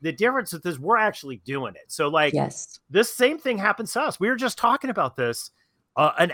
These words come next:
Speaker 1: hour ago, Christina, about how it's like, I was like, "Oh man, I made that bad move." And I think I made that bad move because of programming I had
Speaker 2: Right.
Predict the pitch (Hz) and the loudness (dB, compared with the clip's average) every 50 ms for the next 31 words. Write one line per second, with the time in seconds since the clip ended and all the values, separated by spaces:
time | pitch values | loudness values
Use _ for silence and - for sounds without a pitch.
0 | - - - 233 294 339 320 170 139 117 127 113 101 - - 120 - - 135 120 | 2 0 2 2 2 2 0 0 -2 -2 -4 -4 -4 -6 -8 -14 -12 -10 -6 -4
1 | 127 131 123 131 123 117 117 120 - - 151 139 135 135 135 131 131 - 139 135 | -2 -2 0 2 2 2 0 0 4 8 10 10 12 10 10 8 4 0 -4 -2
2 | - 156 131 123 - _ _ _ _ _ _ _ _ - - 165 170 139 160 143 | 0 0 0 0 -2 _ _ _ _ _ _ _ _ -2 -2 0 0 0 -2 -4
3 | 135 - - 160 151 139 117 117 151 151 151 131 113 104 80 131 160 190 220 254 | -6 -6 -6 -4 -4 -4 -4 -4 -4 -2 -2 -2 -4 -4 -6 -8 -6 -6 -6 -6
4 | 226 190 160 123 104 - 131 123 123 107 101 117 147 196 208 160 - - 127 143 | -4 -2 -4 -2 -2 -2 -2 -2 -2 -4 -4 -6 -6 -4 -6 -6 -8 -10 -10 -6
5 | 151 160 151 - 226 226 226 190 175 156 156 160 143 - 143 127 - - 127 117 | -6 -6 -6 -8 -10 -8 -8 -8 -4 -4 -4 -4 -2 -2 -4 -4 -2 0 0 0
6 | 110 90 104 139 - 185 151 120 123 - - 117 104 107 - - - 131 120 127 | 0 -2 -4 -4 -2 -4 -4 -4 -8 -12 -10 -10 -12 -12 -12 -8 -6 -4 -4 -2
7 | 110 123 120 110 110 110 104 95 98 95 104 123 131 139 131 104 98 92 - _ | -2 -4 -4 -4 -6 -8 -8 -6 -6 -2 2 4 4 6 4 4 2 0 -4 _
8 | _ _ _ _ - 160 156 151 147 135 135 | _ _ _ _ -2 2 2 4 4 2 -2